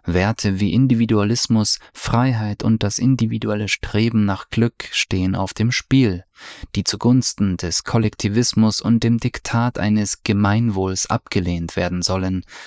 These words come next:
das von der selbsternannten Elite der Technokraten definiert wird. Was der Öffentlichkeit als das Versprechen von Gleichheit und ökologischer Nachhaltigkeit verkauft wird, ist in Wirklichkeit ein Angriff auf die Menschenwürde und Freiheit.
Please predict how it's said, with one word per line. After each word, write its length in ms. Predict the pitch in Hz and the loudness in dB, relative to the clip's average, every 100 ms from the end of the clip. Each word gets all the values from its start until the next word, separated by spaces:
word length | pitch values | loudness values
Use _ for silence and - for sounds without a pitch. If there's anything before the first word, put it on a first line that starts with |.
| - - | -20 -4
das 180 | 113 - | -2 0
von 200 | - 117 | 0 2
der 100 | 110 | 2
selbsternannten 840 | 110 131 139 - 117 107 110 117 | 0 -4 -4 0 2 4 2 0
Elite 480 | 113 120 117 113 120 | 0 2 2 0 -2
der 180 | 120 123 | -2 -2
Technokraten 920 | - 98 117 123 - 101 90 - 92 | -2 0 0 -2 -2 -2 -2 -2 -2
definiert 600 | 98 - 117 110 87 - | 0 2 2 2 0 -4
wird. 340 | 85 80 - _ _ _ _ _ - - - _ _ | -6 -6 -14 _ _ _ _ _ -20 -20 -20 _ _
Was 240 | - 92 - | -4 -2 0
der 140 | - | 0
Öffentlichkeit 800 | 139 156 147 131 - 123 120 - | 2 0 0 -2 0 0 0 0
als 220 | 110 107 | -2 0
das 220 | 110 107 | 0 -2
Versprechen 680 | - 101 - - 113 139 127 | -2 -2 -2 -2 -2 0 0
von 240 | - 104 | 0 -2
Gleichheit 760 | 98 101 117 139 - 117 113 - | -2 -2 0 -2 -4 -4 -4 0
und 240 | 110 110 | 0 2
ökologischer 720 | - 123 113 110 135 131 - 104 | 0 0 0 0 0 0 0 0
Nachhaltigkeit 920 | 110 139 - 107 - 104 - 101 - | 0 0 0 -2 -2 -6 -4 -4 -4
verkauft 540 | 95 - 107 104 - | -6 -2 -2 -2 -2
wird, 280 | 107 104 - - - - _ | -2 -2 -6 -20 -20 -20 _
ist 200 | - - | -2 0
in 180 | - 120 | 2 2
Wirklichkeit 720 | 131 156 135 - - 107 104 | 2 0 0 -2 -2 -2 0
ein 160 | 110 110 | 0 0
Angriff 480 | 117 139 127 110 - | 2 0 0 -4 -4
auf 240 | 104 107 | -6 -2
die 120 | 131 | 2
Menschenwürde 840 | 127 110 120 - 107 98 95 98 95 | 2 2 0 0 0 0 -2 -2 -2
und 200 | 113 123 | -2 -2
Freiheit. 640 | - 98 90 87 80 - | -2 -2 -2 -6 -10 -14